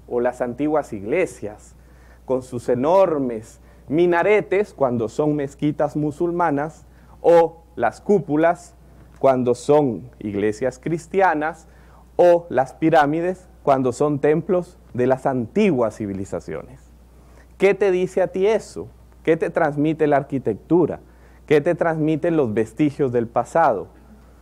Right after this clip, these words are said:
¿Qué te dice eso? Y en cambio, ¿qué te transmite un edificio que es totalmente cuadrado, que no tiene dimensión hacia el cielo, sino que es chato,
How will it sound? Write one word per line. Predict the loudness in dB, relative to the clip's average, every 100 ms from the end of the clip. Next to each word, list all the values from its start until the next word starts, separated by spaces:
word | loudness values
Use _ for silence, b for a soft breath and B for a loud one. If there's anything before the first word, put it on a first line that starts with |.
| b b b -20 -2
¿Qué | 0
te | 0 0
dice | -2 -2 -2 -2
eso? | -4 -10 -20 -20 -20 -20 -20 -20 -20 -20 -20 -20 -20 -20 -20 -6
Y | -4
en | -2
cambio, | -2 0 0 0
¿qué | 0
te | 0 0
transmite | 0 -2 -2 -2 -2
un | 0
edificio | 0 -2 -2 -2 -2 -4 b b b
que | -4
es | -2
totalmente | -4 0 2 2 0 0 0 -2 -4 b b b b b -20 -6
cuadrado, | 2 4 4 4 6 8 6 6 2 -2 -10 -20 -8
que | -4
no | -2 -2
tiene | -4 -2 0 0 -2
dimensión | 0 0 -2 -4 -2 -2 -2
hacia | -4 -4
el | -4
cielo, | -2 2 4 4 2 0 -4 b b b
sino | -8 -4 -4 -2
que | 0 2 2
es | -2
chato, | -2 0 2 -2 -8